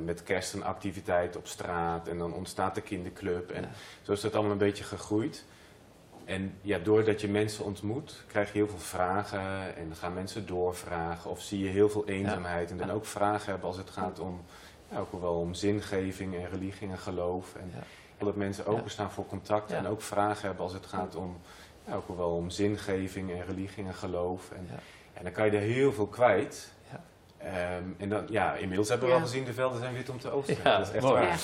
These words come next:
Speaker 3: Ja.
Speaker 1: Ja.
Speaker 2: Nou,
Speaker 3: Ja.
Speaker 2: jullie stralen heel veel enthousiasme uit. Eh, jij zei het al, hè, in, in Nederland, eh, ook, ook politiek, maar, eh, voor iedereen is het heel makkelijk om te zeggen: "Dat is een achterstandswijk."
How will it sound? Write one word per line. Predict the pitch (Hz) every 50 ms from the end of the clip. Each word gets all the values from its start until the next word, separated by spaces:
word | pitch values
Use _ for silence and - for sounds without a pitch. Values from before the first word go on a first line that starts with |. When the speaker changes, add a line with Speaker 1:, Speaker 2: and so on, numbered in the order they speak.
| - -
Speaker 3:
Ja. | 123
Speaker 1:
Ja. | 120 104 - -
Speaker 2:
Nou, | 101 98
Speaker 3:
Ja. | -
Speaker 2:
jullie | - 135 135 127
stralen | - - - 135 131 123 117 120 113 110
heel | 120 151 156
veel | 127 127 123
enthousiasme | 120 117 117 104 147 147 - - 160
uit. | 160 185 - - - - - - -
Eh, | - 117 117 110 110 -
jij | - 127 131
zei | 127 131 143 139
het | 143 -
al, | 151 143 131
hè, | 143 151 170 - - - - -
in, | - 127 123 123 -
in | - 123 123
Nederland, | 120 139 151 147 131 120 117 117 131 139 -
eh, | 120 113 117 113 117
ook, | 113 117 - -
ook | 110 - -
politiek, | - 120 110 101 104 101 - - 127 131 143 - - -
maar, | 98 95 90 95 95 95
eh, | 107 110 - - 110 - 110 -
voor | - - - -
iedereen | - - 226 233 127 131 139
is | 123 110
het | - -
heel | 117 127 143
makkelijk | 135 143 131 - 127 113 123
om | 117
te | 107 117
zeggen: | 101 113 117 107 123 123 - - - - - - - - - - - -
"Dat | - 131 131
is | -
een | - -
achterstandswijk." | - - - - - - - - - - - - -